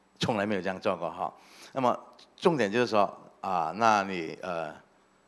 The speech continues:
就，啊，尽力就好了了哈，啊。那么其实我们发觉现今的孩子呢，很多时候他们都会有，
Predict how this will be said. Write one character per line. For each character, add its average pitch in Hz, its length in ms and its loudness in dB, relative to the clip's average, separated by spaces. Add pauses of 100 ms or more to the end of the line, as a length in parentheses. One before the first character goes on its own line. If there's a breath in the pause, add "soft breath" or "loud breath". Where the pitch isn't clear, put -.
(100)
就， 104 480 0 (600)
啊， 101 200 -2 (560 loud breath)
尽 135 240 0
力 120 120 0
就 117 160 2
好 - 300 -6
了 76 100 -10
了 82 100 -6
哈， 90 300 -8 (580)
啊。 - 260 -14 (840 loud breath)
那 180 100 0
么 143 360 2
其 - 160 -2
实 185 300 -2
我 110 140 -4
们 107 160 0
发 160 120 -4
觉 160 160 -4
现 160 280 -4
今 143 160 -6
的 127 40 -4
孩 104 220 -4
子 110 160 -6
呢， 90 140 -6
很 92 100 -10
多 95 80 -4
时 98 140 -6
候 110 60 -2
他 110 120 -8
们 104 160 -6
都 113 220 0
会 110 260 -2
有， 85 300 -6